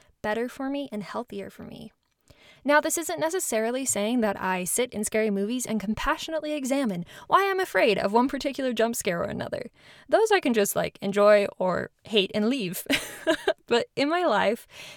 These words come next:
if some fear is getting in the way of my goals or my peace,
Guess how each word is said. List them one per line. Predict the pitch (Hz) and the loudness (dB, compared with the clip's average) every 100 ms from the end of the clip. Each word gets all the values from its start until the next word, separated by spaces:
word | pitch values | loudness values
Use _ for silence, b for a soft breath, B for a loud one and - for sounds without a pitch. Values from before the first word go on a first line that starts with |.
| B | B
if | 294 302 | -2 -2
some | 349 349 | -2 -6
fear | - 285 294 | -4 0 2
is | - 214 | 0 -2
getting | 226 247 | -2 0
in | 247 | 0
the | 208 | 2
way | 202 202 | 2 2
of | 190 | -2
my | 170 | -6
goals | - 262 220 - - - | 0 2 2 0 -6 -6
or | 220 | -6
my | 214 | -6
peace, | - 285 208 190 | -6 -8 -6 -6